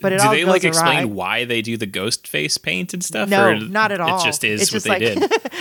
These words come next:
Speaker 1: <laughs> they're just like, "Okay, meet up at nine A M or whatever," and then they get there and they're all wearing exactly the <laughs> same uniform with, like, leather jackets and the white face paint.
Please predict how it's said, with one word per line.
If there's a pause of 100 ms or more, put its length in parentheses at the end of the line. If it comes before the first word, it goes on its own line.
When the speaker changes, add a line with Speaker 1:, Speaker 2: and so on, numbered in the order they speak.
Speaker 1:
<laughs>
they're
just
like,
"Okay, (140)
meet
up
at
nine
A
M
or
whatever,"
and
then
they
get
there
and
they're
all
wearing
exactly
the
<laughs>
same (240)
uniform
with,
like,
leather
jackets
and
the
white
face
paint.